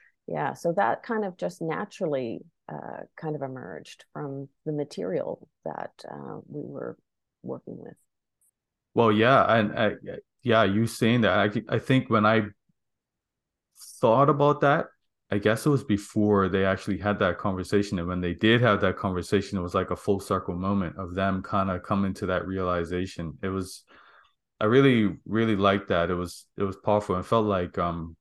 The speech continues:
Speaker 2: Bernie, the, the junior grandson, uh, had some kind of growth, and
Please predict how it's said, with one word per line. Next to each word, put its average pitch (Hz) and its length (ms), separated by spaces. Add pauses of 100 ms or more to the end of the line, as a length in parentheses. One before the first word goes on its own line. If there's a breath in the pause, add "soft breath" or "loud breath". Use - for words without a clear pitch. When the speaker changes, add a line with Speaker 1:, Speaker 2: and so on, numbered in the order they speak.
Speaker 2:
Bernie, 92 400
the, 85 340 (260)
the 85 100
junior 87 680 (420)
grandson, 87 640 (420 loud breath)
uh, 90 540 (680)
had 104 460
some 98 240
kind 98 280
of 85 280
growth, 95 520
and 85 260